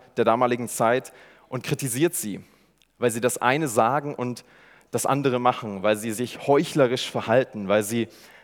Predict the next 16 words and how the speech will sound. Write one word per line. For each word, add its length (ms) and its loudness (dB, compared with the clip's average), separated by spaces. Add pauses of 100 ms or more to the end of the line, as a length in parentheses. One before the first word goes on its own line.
(360)
so 140 -6
ein 40 -2
bisschen 240 0
ihr 200 2
religiöses 920 2
Verhalten 720 0
nach 240 0
außen 420 0
hin 320 -4
zeigen 640 0
und 240 -4
eintrainiert 640 0
haben, 300 -4
aber 280 2
tief 300 -10
drinnen 460 -2